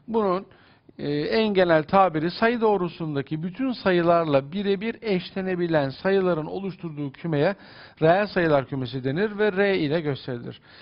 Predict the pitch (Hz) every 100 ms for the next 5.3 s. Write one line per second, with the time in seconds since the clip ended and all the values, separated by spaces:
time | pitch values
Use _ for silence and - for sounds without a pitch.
0 | - - 185 202 226 220 202 202 196 190
1 | 175 160 - 226 226 - - 165 180 -
2 | 190 185 185 196 170 143 - 147 175 190
3 | 185 208 196 185 196 190 180 196 185 185
4 | 143 117 113 110 - 160 - 196 190 202
5 | 190 202